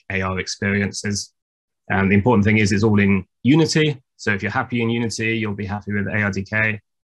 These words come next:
you're not happy in Unity, then it's probably not the thing for you, but I think most people are, um, are pretty, pretty, uh, keen on using that. Then the A R capabilities are in these three buckets. There's, there's sharing,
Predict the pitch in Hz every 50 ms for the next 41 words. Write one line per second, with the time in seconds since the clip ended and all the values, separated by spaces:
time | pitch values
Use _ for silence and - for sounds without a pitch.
0 | _ _ _ _ _ - 107 101 101 98 104 98 - 107 104 101 101 104 104 98
1 | - - 101 101 101 98 98 98 95 90 - - - - 101 95 101 98 101 101
2 | - 101 - - 101 101 98 - 101 104 104 104 101 98 - 92 - - - _
3 | _ _ _ - 98 101 104 101 98 - - 110 98 - 98 92 92 92 92 90
4 | - _ _ _ - - 95 95 92 95 95 95 98 101 101 _ _ _ _ _
5 | _ _ - - 104 - - 101 95 95 95 87 - _ _ - - 101 98 98
6 | 92 - - - 101 95 95 92 92 90 - 131 135 131 127 123 123 120 104 113
7 | 117 113 120 117 113 - - - - _ _ _ _ _ _ _ _ _ _ _
8 | _ _ _ _ _ - 113 113 110 113 110 113 113 110 - - - 131 127 131
9 | 135 127 123 117 - 131 127 110 113 107 123 123 117 - 131 127 127 107 110 104
10 | 104 104 107 104 - - - 120 113 104 101 117 107 - 135 135 - - - -
11 | - - _ _ _ _ - 98 101 98 - - 107 101 - - - 143 131 123
12 | 127 123 127 131 131 123 -